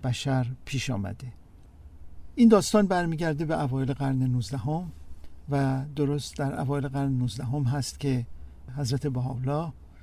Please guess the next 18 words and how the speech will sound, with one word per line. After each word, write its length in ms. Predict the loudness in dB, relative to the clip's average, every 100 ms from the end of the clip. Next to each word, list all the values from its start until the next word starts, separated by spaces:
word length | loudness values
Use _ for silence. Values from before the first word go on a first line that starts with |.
| -20 -14 -6
در 200 | -2 -2 -4 -4
تهران 380 | -2 0 0 0
متولد 520 | 0 -2 -4 -2 -2 -4
می‌شن، 320 | -4 -6 -8 -14 -18 -20 -20 -20 -10
چند 280 | -2 2 2
سال 240 | 2 -4
پس 260 | -4 -6 -4
از 240 | -6 -6 -14 -16 -12 -4
این 180 | 0 0
جریان، 500 | 0 0 2 2 0 -6 -18 -18 -20 -12 2
و 260 | 6 6 2 -6 -12 -18 -18 -20 -18 -10
می‌دونیم 580 | -6 -4 -2 -2 -4 -6 -10 -8
که 300 | -2 -2 -2 -8 -16 -10 -2
در 200 | 0 0
طول 360 | -2 2 4
این 200 | 4 2
قرن 320 | 0 -2 -2 -6 -10 -16 -16 -16 -8
چقدر 540 | -4 -2 0 -2 -4